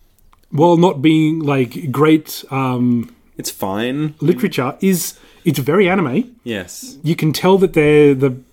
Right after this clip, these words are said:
Speaker 1: the writers have seen Neon Genesis Evangelion pretty recently.
Speaker 2: <laughs>
Speaker 1: 'Cause, yeah, actually, that would have been a pretty major influence on them,
Speaker 2: Yeah,
Speaker 1: given
Speaker 2: there
Speaker 1: the
Speaker 2: is this
Speaker 1: time
Speaker 2: whole
Speaker 1: period.
Speaker 2: thing with, like, Cloud's mum and stuff. It gets a
Speaker 1: Yeah.
Speaker 2: bit weird at some point. Yeah.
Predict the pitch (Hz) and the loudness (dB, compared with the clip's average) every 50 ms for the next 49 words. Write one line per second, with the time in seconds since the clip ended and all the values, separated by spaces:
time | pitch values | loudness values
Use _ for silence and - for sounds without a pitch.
0 | _ - 139 135 131 135 135 147 147 147 139 131 117 - - 147 139 127 123 135 | _ -2 2 2 4 4 4 4 2 2 2 0 0 0 0 2 2 4 4 2
1 | 143 139 135 127 127 131 131 135 127 - 120 - 139 135 135 127 120 113 131 135 | 2 2 2 0 2 0 0 0 -2 -2 -2 0 2 2 2 0 0 0 2 4
2 | 170 170 151 139 127 120 110 - - 131 120 117 107 117 113 - - 143 147 151 | 4 4 4 4 2 0 -2 -2 -4 -4 -4 -2 -4 -4 -4 -4 -4 -4 -2 0
3 | 170 247 254 - 185 170 - _ - - - - - - 147 131 - - - - | 0 0 -2 -2 -8 -10 -10 _ -20 -20 -20 -12 -4 -2 -2 -2 -2 -4 -12 -6
4 | - 143 143 135 120 110 110 113 120 127 147 139 - 143 135 139 147 143 131 135 | -2 -2 -2 -2 -4 -10 -12 -14 -10 -8 -8 -6 -4 -4 -4 -4 -2 -2 -2 -2
5 | 131 120 127 127 120 117 - - 127 117 120 120 107 107 117 135 131 - 135 107 | -2 0 0 0 0 -2 -6 -6 -6 -4 -4 -4 -2 -2 -2 -2 -2 -2 -4 -4
6 | - 110 104 127 185 226 - - - - 131 143 135 165 185 226 226 - 135 - | -4 -4 -2 0 0 0 -2 -6 -8 -4 -2 0 0 0 0 0 -2 -2 -4 -4
7 | 202 208 - 113 120 139 165 170 170 165 160 135 - - - - 117 113 113 110 | -2 -2 -2 0 0 0 0 0 -2 -4 -6 -8 -10 -10 -10 -8 -8 -6 -6 -8
8 | - 98 90 87 85 92 95 98 95 92 92 - - 95 90 - - - 117 120 | -8 -8 -8 -8 -6 -6 -6 -6 -6 -8 -8 -10 -12 -12 -12 -8 -4 -2 0 0
9 | 120 117 117 110 104 92 90 90 90 - - - - 87 87 85 95 95 92 98 | 0 0 -2 -2 -2 -2 0 0 -2 -2 -4 -6 -6 -6 -6 -4 -6 -6 -4 -2
10 | 107 107 104 104 101 101 98 95 | -2 0 0 0 -2 -2 -4 -6